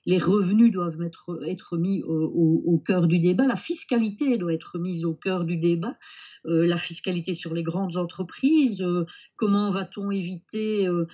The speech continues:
ce jeu de dumping social, ce jeu de délocalisation, euh, ce cynisme en quelque sorte, euh, des, des, des fortunes qui disent, euh, « Ah, vous en voulez trop ici, je pars ailleurs. » Euh, comment va-t-on revenir à une conception où il n'est pas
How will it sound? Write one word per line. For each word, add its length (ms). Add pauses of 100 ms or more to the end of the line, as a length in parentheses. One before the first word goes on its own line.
(120)
ce 220
jeu 240
de 100
dumping 480
social, 640
ce 220
jeu 260
de 180
délocalisation, 1300
euh, 40
ce 160
cynisme 580
en 120
quelque 320
sorte, 420 (580)
euh, 480 (300)
des, 380
des, 380
des 140
fortunes 680
qui 200
disent, 540
euh, « 300
Ah, 200
vous 180
en 100
voulez 260
trop 220
ici, 460
je 140
pars 300
ailleurs. » 540 (520)
Euh, 360 (200)
comment 320
va-t-on 340
revenir 540
à 60
une 180
conception 600
où 120
il 100
n'est 120
pas 260